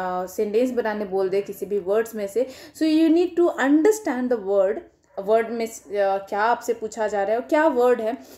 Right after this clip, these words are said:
और इसको खुद से आप वर्ड से सेंटेंस बनाओगे, ठीक है। आप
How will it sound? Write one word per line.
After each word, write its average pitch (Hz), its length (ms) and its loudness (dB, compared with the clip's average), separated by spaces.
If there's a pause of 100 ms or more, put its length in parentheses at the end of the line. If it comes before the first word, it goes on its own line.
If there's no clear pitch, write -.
(140)
और 294 160 4
इसको 339 280 -2
खुद 269 280 -6
से - 180 -2
आप 262 300 2
वर्ड 190 420 -2
से 202 160 -10
सेंटेंस 170 500 -14
बनाओगे, - 440 -20 (400)
ठीक 220 140 -10
है। 294 120 0 (240)
आप 233 160 -2